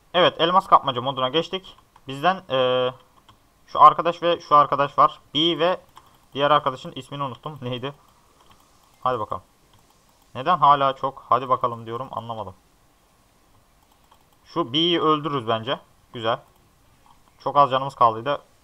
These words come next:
Şu Karl arkadaş bizi öldürdü. Karl mıydı onun adı? Hala şüpheli. Şöyle sana bir can verelim diyecektim. Öldün.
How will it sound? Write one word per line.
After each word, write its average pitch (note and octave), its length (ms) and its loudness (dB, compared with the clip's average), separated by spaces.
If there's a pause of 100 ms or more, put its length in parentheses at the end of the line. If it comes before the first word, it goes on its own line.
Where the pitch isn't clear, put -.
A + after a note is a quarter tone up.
(140)
Şu - 260 -8 (100)
Karl C3 300 6
arkadaş A2+ 440 0
bizi C3 160 -12 (120)
öldürdü. G#2 380 -8 (2750)
Karl C#3 240 8
mıydı A#2+ 340 -8
onun A#2+ 220 -6
adı? C3 280 -2
Hala B2 340 2
şüpheli. A2+ 380 -10 (1300)
Şöyle C3+ 280 -6
sana C3 260 2
bir A#2+ 60 -12
can C3 220 4
verelim A2 280 -6
diyecektim. A2 340 -14
Öldün. A2+ 340 -8